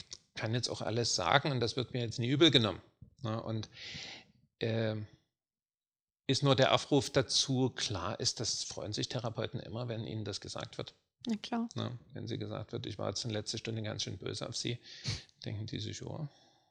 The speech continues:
Speaker 1: das hab ich auch
Speaker 2: Damit
Speaker 1: gemerkt.“
Speaker 2: kann man arbeiten.
Speaker 1: Das, ja, und
Speaker 2: <laughs>
Speaker 1: das ist gut, wenn das offen ist. Ne? Genau. Was wir jetzt nicht machen werden, ist, ähm,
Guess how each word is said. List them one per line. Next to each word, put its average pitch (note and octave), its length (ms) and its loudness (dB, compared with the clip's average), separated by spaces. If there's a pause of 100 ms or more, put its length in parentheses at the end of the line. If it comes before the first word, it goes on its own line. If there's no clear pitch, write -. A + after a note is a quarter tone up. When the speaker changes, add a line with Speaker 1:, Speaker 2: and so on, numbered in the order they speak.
(220)
Speaker 1:
das - 220 -10
hab - 140 -8
ich - 140 0
auch A3+ 60 6
Speaker 2:
Damit G#2+ 240 4
Speaker 1:
gemerkt.“ A2 160 12
Speaker 2:
kann F#3 80 12
man G3 160 12
arbeiten. G#3 500 12
Speaker 1:
Das, - 0 -
ja, E3+ 240 12
und C4+ 240 12
Speaker 2:
<laughs> - 0 -
Speaker 1:
das - 200 12
ist - 200 12
gut, B3 180 10 (100)
wenn F3 160 12
das - 280 10
offen F3+ 240 4
ist. - 260 0 (440)
Ne? B2 220 -4 (1000)
Genau. C3 220 8 (240)
Was C3 200 4
wir D#3+ 60 6
jetzt C3+ 200 6
nicht F3 200 4
machen D#3+ 260 2
werden, C#3+ 280 4
ist, - 360 2
ähm, B2 480 0